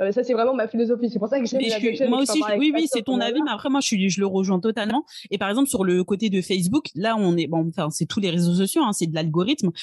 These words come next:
Speaker 2: qui met
Speaker 1: Ouais.
Speaker 2: en avant certains sujets ou d'autres et, euh, qui met pas forcément su-, en, en avant des sujets qui vous intéressent. Vous allez voir, vous êtes dans un, dans une, euh,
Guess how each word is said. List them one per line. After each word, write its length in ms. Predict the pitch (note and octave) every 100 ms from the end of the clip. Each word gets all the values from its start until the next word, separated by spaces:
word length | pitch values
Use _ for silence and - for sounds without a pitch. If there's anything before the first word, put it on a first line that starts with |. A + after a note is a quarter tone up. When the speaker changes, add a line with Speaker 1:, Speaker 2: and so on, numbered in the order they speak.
| -
Speaker 2:
qui 120 | - G3
met 100 | A3+
Speaker 1:
Ouais. 60 |
Speaker 2:
en 160 | - F3+
avant 260 | F3 G3
certains 300 | G3+ F3+ F3+
sujets 360 | F3+ F#3+ - F#3+
ou 140 | G3+
d'autres 280 | D3+ B3+ - - - -
et, 260 | G3+ G3 F3+
euh, 120 | E3+
qui 160 | - G3
met 120 | F3+
pas 120 | F#3
forcément 380 | B3+ - A3+ A3
su-, 200 | - -
en, 280 | G3 F#3+ F#3 -
en 240 | G3 G3
avant 240 | G3 F#3 G#3+
des 100 | F#3+
sujets 260 | - G3 A3+
qui 120 | F3+
vous 180 | D#3 A3
intéressent. 600 | B3+ G3+ A3 - - -
Vous 80 | F3
allez 120 | F3+
voir, 120 | F#3 A#3
vous 180 | F#3+ F3
êtes 80 |
dans 200 | E3 F3
un, 260 | E3+ D#3+ D#3+
dans 140 | D#3+
une, 280 | D#3+ F3 F3
euh, 380 | E3 D#3+ D#3